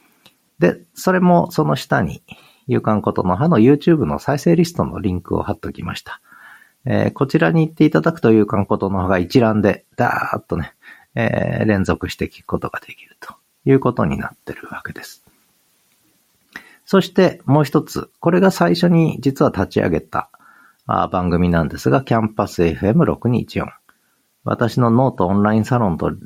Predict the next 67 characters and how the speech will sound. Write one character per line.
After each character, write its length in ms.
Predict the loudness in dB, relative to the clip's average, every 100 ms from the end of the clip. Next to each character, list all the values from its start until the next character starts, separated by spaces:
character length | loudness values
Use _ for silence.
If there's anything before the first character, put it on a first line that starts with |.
| -4
連 200 | 0 0
携 220 | 2 0
す 100 | 0
る 120 | -2 0
形 440 | 0 -2 -6 0
で、 120 | 0
連 240 | 2 2 4
動 140 | 2
す 120 | 0
る 100 | -2
形 380 | 0 -2 -2 -2
で 80 | -2
始 260 | -2 -2
め 120 | -4 -4
た 440 | -4 -4 -4 -14 _ _ _
ス 100 | -6
タ 140 | -4
ン 80 | -2
ド 80 | -2
エ 60 |
フ 140 | -4 -6
エ 60 | -10
ム 240 | -14 -18 -20 _ _
で 100 | -12
す 160 | -4 0
ね。 300 | 2 0 -2 _ _ _ -20 _ _ _ _ _
で、 100 | -2
こ 160 | 0 0
こ 120 | 2
に 120 | 2
は 400 | 2 2 0 -2 -8 -12 -6
か 120 | -4
な 120 | -2
り、 320 | 0 0 -2 -8 -20 _ -6
ま 140 | -4
あ、 40 |
小 120 | -2 -2
難 320 | -2 -4 -4
し 160 | -2
い 40 | 0
内 220 | 0 0
容 120 | -2
が 340 | -2 -4 -4 -10
た 100 | -8
く 80 | -8
さ 160 | -6 -4
ん 80 |
載 100 | -4
っ 60 | -8
て 160 | -10 -10
る 100 | -6
し、 160 | 0
い 60 | 2
ろ 140 | 4
ん 20 |
な 120 | 0 0
内 220 | 0 0
容 120 | -2
が 100 | -4
載 120 | -8
っ 20 | -10
て 160 | -10
る 120 | -8
ん 40 | -10
で 100 | -14
す 180 | -14 -6
が、 300 | -2 -2